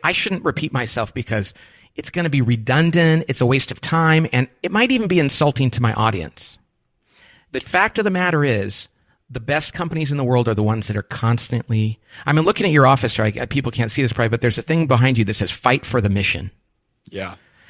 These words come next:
Speaker 1: Now, do you think that if every time Dave stands up in front of employees and says, "Listen, remember the mission of why we're here. Don't lose sight of that. Let me tell you another story about it. Let me tell you a call I got on the radio. Let me tell you an entrepreneur who did this well."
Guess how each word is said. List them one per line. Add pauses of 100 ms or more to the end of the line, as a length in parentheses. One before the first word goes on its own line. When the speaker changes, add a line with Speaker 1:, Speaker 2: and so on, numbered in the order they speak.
(120)
Speaker 1:
Now,
do
you
think
that
if (140)
every
time
Dave
stands
up
in
front
of
employees (300)
and
says, (180)
"Listen, (260)
remember
the
mission
of
why
we're
here. (760)
Don't
lose
sight
of
that.
Let
me
tell
you
another
story
about
it.
Let
me
tell
you
a
call
I
got
on
the
radio.
Let
me
tell
you
an
entrepreneur
who
did
this
well."